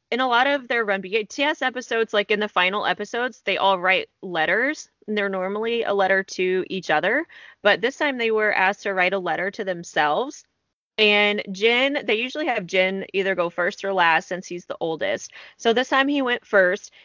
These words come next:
and his letter was so touching. He usually has, like, some jokes in there or makes it kind of funny.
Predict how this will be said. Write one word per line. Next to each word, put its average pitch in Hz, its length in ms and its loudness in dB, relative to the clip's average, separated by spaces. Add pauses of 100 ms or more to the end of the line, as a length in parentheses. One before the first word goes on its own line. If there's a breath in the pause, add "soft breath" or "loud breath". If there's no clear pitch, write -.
(200 soft breath)
and 220 220 4
his 240 260 -2
letter 262 240 2
was 277 200 -6
so 226 360 -2
touching. 196 520 0
He 247 220 -4
usually 302 360 -2
has, 185 420 4
like, 170 220 -2
some 180 220 -6
jokes 233 380 0
in 220 120 0
there 208 380 4
or 185 40 4
makes 175 220 -4
it 190 60 -4
kind 185 180 -2
of 175 120 -8
funny. 202 540 0